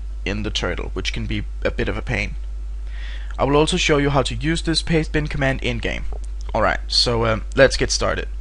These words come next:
As a server administrator, all you need to do to enable H T T P A P I within Computercraft is to go to your server files, locate your server files,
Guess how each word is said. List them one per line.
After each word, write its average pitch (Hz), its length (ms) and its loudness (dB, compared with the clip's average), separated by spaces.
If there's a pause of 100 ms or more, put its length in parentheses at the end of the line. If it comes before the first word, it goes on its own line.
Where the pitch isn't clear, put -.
(520)
As - 160 6
a - 40 8
server 165 260 6
administrator, 156 640 4
all 143 200 0
you 156 60 0
need 151 140 0
to 147 100 -4
do 131 260 0
to 127 160 -2
enable 113 380 0
H 110 220 0
T - 100 -2
T - 100 -2
P 131 200 -2
A 127 100 2
P 143 160 0
I 135 280 2
within 117 300 -2
Computercraft 135 720 -2
is - 120 -2
to - 80 -6
go 104 180 0
to 98 480 -2 (320)
your 101 160 0
server 113 340 2
files, 160 480 2 (540)
locate 156 300 0
your 147 60 -4
server 107 300 0
files, 104 400 2